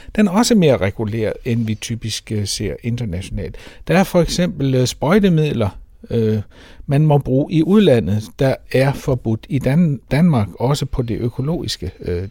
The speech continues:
del af det. Så hvis vi går efter noget, øh, som skal have lavt pesticidforbrug og så videre, både konventionelle, økologiske, så er det danske, tænker jeg.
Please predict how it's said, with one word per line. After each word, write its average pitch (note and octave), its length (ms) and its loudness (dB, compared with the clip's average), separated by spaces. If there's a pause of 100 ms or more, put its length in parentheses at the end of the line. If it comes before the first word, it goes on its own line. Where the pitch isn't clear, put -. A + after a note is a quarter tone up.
del - 160 -6 (100)
af F#2 140 -6
det. - 100 -12 (500)
Så - 280 2
hvis D3+ 360 2
vi C3+ 220 0
går G#3 220 2
efter F#3 260 2
noget, E3 260 4 (560)
øh, C3 320 2 (240)
som B2 320 0
skal - 220 -2
have A#2 220 -4
lavt C3+ 540 -2 (960)
pesticidforbrug - 880 -4
og A#2+ 60 -4
så B2+ 100 -6
videre, C#3+ 220 0
både D3 420 2 (200)
konventionelle, C3 680 0 (220)
økologiske, B2+ 580 -4 (360)
så - 120 -8
er A#2+ 40 -2
det B2 140 -4
danske, B2+ 320 -2
tænker B2+ 280 -4
jeg. A#2+ 120 -2